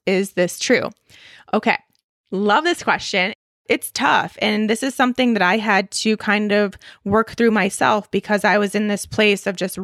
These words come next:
really low cortisol, like, basically none, <laughs> and I had to modify my workouts quite a bit. However, that doesn't mean that you shouldn't or can't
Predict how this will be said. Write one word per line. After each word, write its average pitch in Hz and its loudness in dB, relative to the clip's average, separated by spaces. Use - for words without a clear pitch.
really 226 4
low 202 2
cortisol, 190 0
like, - -2
basically 233 0
none, 180 -2
<laughs> - -20
and 226 2
I 233 0
had 220 0
to 247 -2
modify 214 0
my 214 0
workouts 214 -2
quite 214 0
a 196 -4
bit. - 2
However, 254 2
that 196 -2
doesn't 240 0
mean 220 2
that - -2
you 190 -4
shouldn't 277 0
or 214 2
can't 240 0